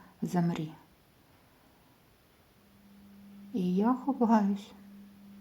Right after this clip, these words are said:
Але це добре, що є така схованка. Але трохи потрохи треба вилазити і дивитися, що життя триває.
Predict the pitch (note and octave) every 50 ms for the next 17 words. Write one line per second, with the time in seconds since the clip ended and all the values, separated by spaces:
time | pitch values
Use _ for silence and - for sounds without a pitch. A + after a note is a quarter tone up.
0 | - - - - - - - - - - - - - F#3 F#3 G3 G3 - - -
1 | - G3+ G3+ G3 G3+ F#3 - - G3 F3+ F#3+ G3 - - - - F3+ - - -
2 | - A3+ G#3 G3 F#3 F3+ - - - - - - - - - - - - - -
3 | - - - - - - - - - - - - - - - - - A3 G3+ G#3
4 | G3+ - A3 G#3+ - - G#3 - - - - - G3 G3 - - - G3 - -
5 | - - - F#3+ F3+ F3+ F#3 F3 F3+ F3 F#3 G#3+ A3 G3+ - F#3+ F#3 - F#3+ F3+
6 | E3+ E3+ F3+ F3+ F#3 F#3 - - - - - F#3 F3+ - - - F3+ - - F3+
7 | - - F#3 F#3 - - F3 E3 E3+ D#3+ D#3+ D#3 D#3+